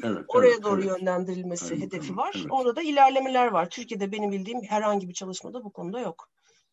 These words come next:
Speaker 1: Kümes
Speaker 2: Yani
Speaker 1: hayvancılığı galiba çok desteklenecekmiş.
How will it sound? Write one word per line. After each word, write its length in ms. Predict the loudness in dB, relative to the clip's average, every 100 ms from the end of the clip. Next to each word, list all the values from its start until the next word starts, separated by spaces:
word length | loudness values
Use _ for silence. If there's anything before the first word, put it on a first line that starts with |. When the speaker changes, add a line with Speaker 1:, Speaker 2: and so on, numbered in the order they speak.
| _
Speaker 1:
Kümes 320 | -2 0 0
Speaker 2:
Yani 100 | 0
Speaker 1:
hayvancılığı 580 | -4 -4 -6 -8 -8 -8
galiba 280 | -10 -10 -12
çok 220 | -14 -14
desteklenecekmiş. 1120 | -14 -12 -12 -10 -10 -10 -12 -12 -12 -12 -16